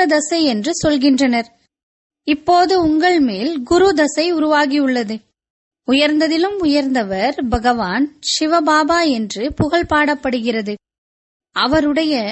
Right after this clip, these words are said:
உண்மையான பெயர் சிவன். "நான் விதை ரூபமாக சைத்தன்யமாக இருக்கிறேன்" என்று பாபாவே புரிய வைக்கின்றார்.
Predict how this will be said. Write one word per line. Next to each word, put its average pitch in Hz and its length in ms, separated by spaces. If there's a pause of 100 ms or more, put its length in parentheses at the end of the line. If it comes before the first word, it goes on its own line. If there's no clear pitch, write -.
(140)
உண்மையான 311 800
பெயர் 214 440 (340)
சிவன். 277 460 (800)
"நான் 233 420 (260)
விதை 302 320 (100)
ரூபமாக 226 640 (420)
சைத்தன்யமாக 320 920 (120)
இருக்கிறேன்" 254 580
என்று 175 320 (200)
பாபாவே 254 760
புரிய 262 340
வைக்கின்றார். 202 680